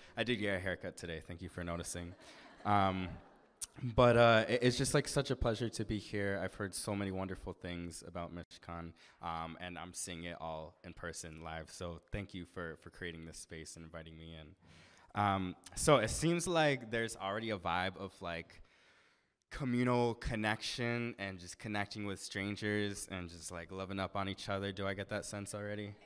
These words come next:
Yes, beautiful, perfect, we'll make this work. Um, so in the spirit of that, uh, I would love for y'all to, th-,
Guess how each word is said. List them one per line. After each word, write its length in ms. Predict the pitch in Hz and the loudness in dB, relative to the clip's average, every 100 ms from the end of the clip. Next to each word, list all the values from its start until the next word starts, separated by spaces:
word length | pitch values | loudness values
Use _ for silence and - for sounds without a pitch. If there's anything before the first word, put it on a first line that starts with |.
| - - - | -20 -20 -6
Yes, 320 | 101 104 92 | 0 0 -2
beautiful, 560 | 82 104 95 - 82 78 | -2 0 0 -4 -10 -8
perfect, 460 | - 107 - 78 - | -2 -2 -2 -8 -8
we'll 120 | 92 | -8
make 160 | 95 - | -8 -10
this 160 | 90 92 | -12 -8
work. 220 | 85 - - - - - | -8 -8 -18 -20 -16 -4
Um, 500 | 95 87 87 85 82 - _ _ - - - | -2 0 -2 -6 -8 -14 _ _ -20 -12 -2
so 460 | - 147 127 113 - - - _ - | 4 8 8 8 2 -12 -20 _ -4
in 100 | 131 | -4
the 60 | |
spirit 280 | - 151 135 | 0 2 2
of 80 | 117 | 0
that, 260 | 101 80 - - - - _ | -2 -2 -8 -20 -20 -20 _
uh, 300 | 110 110 107 - | 4 6 6 4
I 80 | |
would 140 | 123 131 | 2 4
love 240 | 135 127 - | 4 2 -2
for 160 | 139 123 | -4 -2
y'all 300 | 110 110 110 | 2 2 2
to, 720 | - - 127 113 107 101 101 - | -2 -4 -2 0 0 0 -2 -8
th-, 120 | 120 | -16